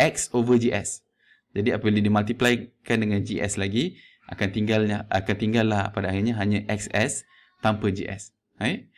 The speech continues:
Jadi pada rearrangement yang kedua, jika kita mahu gerakkan G S, blok G S pada posisi sebelum comparator kepada posisi selepas comparator, signal feedback ini haruslah dimultiply,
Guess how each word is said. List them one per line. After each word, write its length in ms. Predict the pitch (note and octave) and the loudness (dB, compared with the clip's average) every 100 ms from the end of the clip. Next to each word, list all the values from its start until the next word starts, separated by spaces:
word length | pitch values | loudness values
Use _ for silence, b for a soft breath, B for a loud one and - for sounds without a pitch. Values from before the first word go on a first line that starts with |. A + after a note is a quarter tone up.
| b b b | b b b
Jadi 480 | G2+ A2 C3+ - _ _ _ _ _ _ _ _ _ _ _ | 0 2 2 0 _ _ _ _ _ _ _ _ _ _ _
pada 240 | - G2+ A2+ | -2 2 4
rearrangement 480 | A2+ G#2 G#2 G#2 | 4 2 2 0
yang 80 | G2 | 0
kedua, 240 | G2 A2 C#3+ | 0 2 2
jika 240 | A2 A2 | 0 -4
kita 160 | G#2 G2+ | -2 0
mahu 160 | G2+ | 0
gerakkan 560 | G#2 G#2 - A#2 A2 G#2 b b _ _ _ _ _ _ | 2 2 2 -2 -2 -6 b b _ _ _ _ _ _
G 320 | G#2 A2 A2 | -6 -2 0
S, 320 | B2 A#2 - - | 2 2 0 -6
blok 320 | G2+ G#2+ A2+ | 0 2 2
G 80 | A2+ | -2
S 320 | - A2+ G#2+ | 0 -2 -2
pada 160 | G#2+ G#2 | -2 -2
posisi 320 | G2+ G2+ G2+ | -2 -2 -4
sebelum 320 | - A2 B2 | -4 0 0
comparator 440 | A#2+ A2 G#2 G#2+ G#2+ | 0 2 2 2 -4
kepada 240 | G#2 G2 | 0 -2
posisi 320 | G2 G2 F#2+ F#2+ | 0 -2 -4 -6
selepas 320 | G2 G2+ - | -4 -4 -4
comparator, 640 | G2 F#2+ F#2+ - B2 E3+ B B B B B B _ | -6 -4 -6 -2 -2 -2 B B B B B B _
signal 440 | - B2+ A2+ C3 | -4 0 4 2
feedback 440 | C3 B2 F#2+ G#2 - | 2 -2 0 0 0
ini 200 | G#2+ A#2+ | 0 0
haruslah 480 | A#2 G#2+ G#2+ A2 G#2 | 0 0 0 -2 -2
dimultiply, 720 | G2 F#2+ G2 - G2+ G#2 | -2 -4 -6 -4 -6 -6